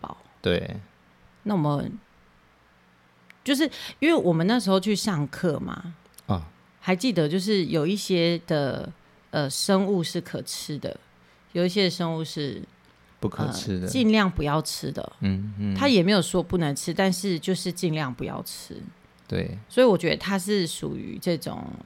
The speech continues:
Speaker 1: 尽量不要吃的。
Speaker 2: 诶，我倒觉得它是可吃的呢。
Speaker 1: 为什么？
Speaker 2: 因为它是在，嗯，我们的阶层里面是最低层的。
Speaker 1: 对。
Speaker 2: 那越，越往高层的话是越不能吃的。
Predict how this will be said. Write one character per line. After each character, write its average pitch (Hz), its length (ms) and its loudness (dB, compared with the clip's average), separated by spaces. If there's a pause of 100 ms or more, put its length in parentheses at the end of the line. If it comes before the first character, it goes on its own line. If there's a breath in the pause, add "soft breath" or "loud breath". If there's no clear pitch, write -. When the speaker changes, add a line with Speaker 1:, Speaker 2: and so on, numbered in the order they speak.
Speaker 1:
尽 180 200 -2
量 151 200 -2
不 - 80 -8
要 - 180 -8
吃 - 260 -12
的。 - 120 -14 (420)
Speaker 2:
诶， 160 160 4 (200)
我 107 100 -6
倒 151 160 6
觉 123 160 2
得 120 60 2
它 120 120 0
是 117 120 0
可 - 240 0
吃 90 320 0
的 85 60 2
呢。 82 60 4
Speaker 1:
为 277 100 10
什 165 180 2
么？ 123 280 -6 (440 loud breath)
Speaker 2:
因 170 100 2
为 170 80 6
它 147 220 4
是 143 140 -4
在， 123 380 4 (180)
嗯， 82 580 -4 (160)
我 90 100 0
们 87 180 2
的 85 460 2 (160)
阶 123 220 4
层 95 200 0
里 85 60 -2
面 95 140 2
是 107 120 -2
最 101 300 2 (460)
低 110 200 -4
层 - 300 -6
的。 - 220 -8 (100)
Speaker 1:
对。 165 340 -2 (360)
Speaker 2:
那 135 200 2 (800)
越， 143 220 6 (100)
越 156 140 8
往 85 200 6
高 107 200 6
层 - 200 -4
的 - 80 -6
话 104 200 4
是 - 160 -4
越 110 180 2
不 98 140 2
能 82 180 2
吃 82 380 -4
的。 78 180 -6